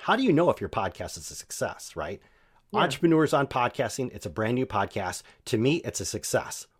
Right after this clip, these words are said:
Speaker 1: Why? Because over the last six weeks, I have made fifty brand new connections, strategic connections that I never had before. And from those fifty connections, I got requests to be on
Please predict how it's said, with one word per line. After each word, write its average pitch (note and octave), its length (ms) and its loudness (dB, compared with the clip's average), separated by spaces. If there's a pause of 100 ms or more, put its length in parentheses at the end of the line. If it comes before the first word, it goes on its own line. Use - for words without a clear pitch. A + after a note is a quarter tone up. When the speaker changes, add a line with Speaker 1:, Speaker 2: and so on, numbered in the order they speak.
Speaker 1:
Why? A#2 420 2 (540)
Because A2+ 500 2
over A#2+ 240 2
the C#3+ 120 2
last C#3 500 2 (120)
six - 320 -2
weeks, A#2+ 540 -2 (720)
I C3 140 6
have A#2 300 2
made F#2+ 360 -2 (220)
fifty D#3+ 600 -4 (160)
brand C3 400 4
new A2+ 300 2
connections, - 840 -2 (240)
strategic C3+ 540 0
connections G#2+ 520 2 (200)
that A2 180 2
I G2+ 120 2
never A2+ 400 6
had G#2 280 2
before. F2 520 -4 (760)
And G2+ 200 -4
from C#3 280 2
those B2+ 260 4
fifty F3 600 0 (100)
connections, A2+ 640 0 (360)
I G#2+ 140 0
got C#3 200 4
requests B2 560 2
to A#2+ 120 -2
be A2 160 0
on G#2 240 0